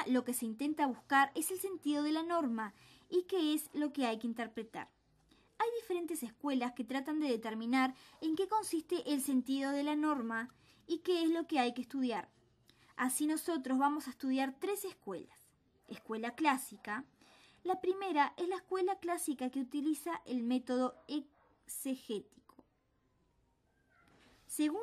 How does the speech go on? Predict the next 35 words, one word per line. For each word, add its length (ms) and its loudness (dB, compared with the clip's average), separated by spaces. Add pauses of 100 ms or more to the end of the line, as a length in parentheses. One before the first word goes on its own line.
esta 200 -8
escuela, 600 -2 (340)
para 160 4
interpretar 580 0
una 160 2
norma 500 2 (260)
hay 140 2
que 120 2
buscar 460 4 (140)
qué 100 2 (120)
quiso 240 -2
decir 400 0
el 120 0
legislador 600 -2
que 100 -6
sancionó 480 -6
la 140 -2
norma. 440 -2 (360)
O 120 -2
sea, 300 -2
lo 160 -4
que 80 -4
se 160 -2
trata 340 -2
es 140 -2
de 140 -2
reconstruir 840 -4
el 180 0
pensamiento 800 0
del 260 -4
legislador 680 -2 (340)
al 180 -2
crear 400 0
la 180 -4
norma. 440 -10